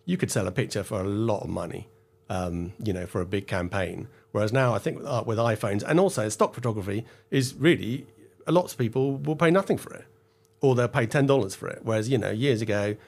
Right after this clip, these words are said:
you couldn't buy a decent stock picture for less than a thousand quid. Whereas now, um, yeah, so that doesn't really happen anymore. Pe-, people, photographers don't travel so much. I, I spent certainly a few years, say five years, traveling constantly. Uh, it just doesn't happen anymore.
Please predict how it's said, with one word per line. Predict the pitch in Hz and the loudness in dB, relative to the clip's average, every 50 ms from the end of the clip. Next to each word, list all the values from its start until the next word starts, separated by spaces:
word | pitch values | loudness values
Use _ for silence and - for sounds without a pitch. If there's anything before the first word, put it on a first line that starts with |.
| - _ _ | -20 _ _
you | - 131 | -6 -2
couldn't | 127 151 143 123 113 | 0 0 0 2 2
buy | 131 139 135 107 98 | 2 2 2 2 2
a | |
decent | 90 104 92 - - - | -2 -4 -4 -4 -6 -4
stock | - - 107 - - | -4 -4 -4 -4 -6
picture | 113 - - - | -8 -8 -8 -10
for | 95 95 | -6 -4
less | 101 104 98 - | -4 -4 -4 -4
than | 95 90 | -6 -4
a | |
thousand | - 110 101 95 92 85 87 82 | -2 -2 -2 -2 -2 -4 -4 -4
quid. | - 95 85 - | -4 -6 -4 -4
Whereas | 98 101 95 92 | -2 -2 -2 -2
now, | 104 101 98 98 95 92 - - - - _ _ _ _ _ - | -2 -2 0 -2 -2 -4 -6 -14 -20 -20 _ _ _ _ _ -6
um, | 95 95 90 87 87 87 90 87 - - _ | -4 -2 -2 -2 -4 -4 -6 -8 -10 -14 _
yeah, | - 131 117 | 0 0 2
so | 107 - 151 | 2 2 0
that | 143 185 | 0 2
doesn't | 202 233 226 196 131 | 0 2 2 2 2
really | 127 131 | 2 2
happen | 160 170 - 139 104 | 0 0 0 -2 -2
anymore. | 92 98 90 90 90 90 87 | -2 -2 -2 -2 -4 -4 -6
Pe-, | - - 190 180 - | -4 -2 -2 -2 -2
people, | - - 175 170 165 - | -4 -2 -2 -2 -2 0
photographers | 175 180 156 156 147 131 | 0 0 2 2 0 2
don't | 127 151 147 143 139 | 2 2 2 2 0
travel | - 147 139 131 127 107 | 0 0 0 2 0 0
so | 92 110 95 | -2 -2 -2
much. | 92 95 - - - - - - - - | -2 -4 -6 -8 -14 -18 -20 -20 -6 -2
I, | - 165 147 - | 0 0 2 2
I | - 156 175 | 2 2 2
spent | 156 - - 113 107 107 - - - - - _ _ - | 2 2 0 0 0 -2 -4 -10 -18 -20 -20 _ _ -2
certainly | - - 143 117 117 | 2 2 2 4 2
a | 107 | 0
few | - - 156 147 | 0 0 0 0
years, | 135 110 90 92 95 95 - | 0 0 0 0 -2 -4 -2
say | - 127 104 | -2 -2 -2
five | - - 135 117 113 113 | 2 2 2 4 4 2
years, | 113 113 101 87 92 98 95 | 2 2 2 0 -2 -4 -4
traveling | - - 113 98 92 101 98 | -2 -2 -2 -2 -2 -2 -6
constantly. | - - 180 131 123 - - - - 92 92 - - - _ _ _ _ _ _ _ _ _ | -2 0 -2 -2 -2 -6 -10 -12 -12 -14 -16 -16 -18 -20 _ _ _ _ _ _ _ _ _
Uh, | - 113 98 98 95 95 98 - 117 | -4 -2 0 0 0 0 -2 -2 -4
it | 107 104 | -4 -2
just | - 113 107 - | -2 -4 -4 -4
doesn't | 107 98 - 92 | -6 -6 -6 -6
happen | - 104 - - 92 | -8 -8 -8 -8 -8
anymore. | - - 85 87 87 - - | -8 -8 -8 -10 -10 -12 -14